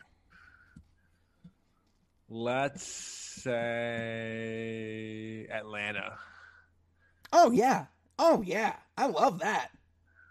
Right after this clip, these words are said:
Speaker 2: Atlanta with, Atlanta with Trae
Speaker 1: Right.
Speaker 2: Young on, on an Eastern Conference Finals team. Yeah, that's
Speaker 1: Yeah.
Speaker 2: fun. But here's the other thing.
Speaker 1: Yeah.
Speaker 2: Here's the other thing. I still don't think they get past the Eastern Conference Finals.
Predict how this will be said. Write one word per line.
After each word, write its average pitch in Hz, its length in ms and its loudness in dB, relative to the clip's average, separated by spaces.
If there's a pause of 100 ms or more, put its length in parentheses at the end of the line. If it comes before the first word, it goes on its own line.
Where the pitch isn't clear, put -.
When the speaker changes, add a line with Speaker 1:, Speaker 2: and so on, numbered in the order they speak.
(1200)
Speaker 2:
Atlanta 196 500 2
with, 185 260 4
Atlanta 190 420 2
with 175 120 0
Trae 208 300 4
Speaker 1:
Right. 190 280 4
Speaker 2:
Young 277 100 0 (340)
on, 190 140 0
on 185 180 2
an 180 120 0
Eastern 196 280 -2
Conference 190 420 -4
Finals 180 440 -2
team. 262 340 0 (540)
Yeah, - 120 4
that's 240 240 6
Speaker 1:
Yeah. 196 60 -4
Speaker 2:
fun. 220 340 4 (440)
But 214 120 4
here's 269 200 0
the 247 100 2
other 330 160 6
thing. 208 340 2
Speaker 1:
Yeah. 101 320 -6 (300)
Speaker 2:
Here's 285 200 0
the 247 100 2
other 311 180 4
thing. 147 320 -2 (440)
I 370 120 4
still 359 260 2
don't 392 120 4
think 247 180 -4
they 214 60 -2
get 226 160 -2
past 233 240 0
the 233 100 0
Eastern 269 220 0
Conference 247 340 -2
Finals. 262 480 -2